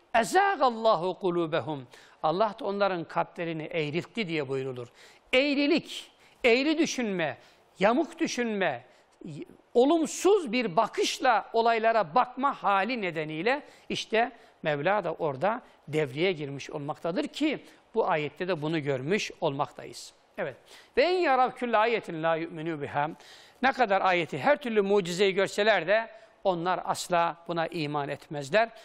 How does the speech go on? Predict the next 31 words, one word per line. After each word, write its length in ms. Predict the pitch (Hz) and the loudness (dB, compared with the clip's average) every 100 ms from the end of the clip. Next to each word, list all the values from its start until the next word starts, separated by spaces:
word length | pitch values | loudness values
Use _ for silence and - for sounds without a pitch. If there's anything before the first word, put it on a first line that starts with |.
| - - | -14 -4
Hatta 340 | 247 - 254 | -2 2 2
izâ 320 | 240 226 226 | 2 4 2
câûke, 840 | 190 175 226 214 190 254 254 - | 2 2 4 4 0 -2 -2 -2
ona, 240 | 190 196 180 | 0 0 0
sana 260 | - 202 | -2 -2
geldikleri 520 | 180 180 180 190 202 220 | 0 -2 -2 -4 -4 0
zaman 300 | 269 277 226 | 2 2 2
yücadilûneke, 920 | 233 214 294 247 285 330 330 269 254 | 0 4 4 4 2 4 4 2 0
seninle 360 | 196 262 277 254 | 0 0 2 2
tartışıyorlar. 760 | 247 220 226 285 262 254 302 - - - - | 0 0 -2 0 4 4 2 -2 -20 -18 0
Yekûlüllezîne 800 | 220 233 277 262 226 208 262 208 | 2 2 2 2 2 2 0 0
keferû, 380 | - 170 175 214 | 0 -2 0 0
o 260 | 240 233 | 0 0
kafirler 500 | 220 185 185 180 180 170 - - _ _ 277 | 0 -2 -2 -4 -4 -6 -20 -20 _ _ 2
o 140 | 269 | 4
ayetleri 580 | 247 226 214 214 202 202 | 4 2 0 -2 -2 0
gördükleri 460 | 220 220 220 226 | 0 0 -2 -2
zaman 220 | 220 208 220 | 0 0 0
in 120 | 277 | 0
hâzâ 380 | 240 285 254 247 | 0 2 4 2
illâ 320 | 254 254 240 | 4 4 4
asâtirul 640 | 262 277 269 - 277 262 | 2 2 2 2 -2 0
evvelîn, 720 | 247 233 240 233 277 254 202 - - - - | 0 0 0 2 2 0 -2 -12 -20 -20 -4
bu 80 | 233 | 0
evvelkilerin 760 | 233 226 226 208 202 190 208 | 2 2 0 0 -2 -2 -2
masallarından 760 | 190 190 - 190 185 180 180 175 | -4 -4 -4 -2 -2 -2 -4 -4
başka 320 | 180 - 175 | -4 -2 -4
bir 60 | 151 | -4
şey 300 | - 180 165 | -4 -2 -2
değildir 440 | 147 175 151 139 | -2 -2 -4 -6
derler. 380 | 139 139 131 123 | -4 -4 -6 -10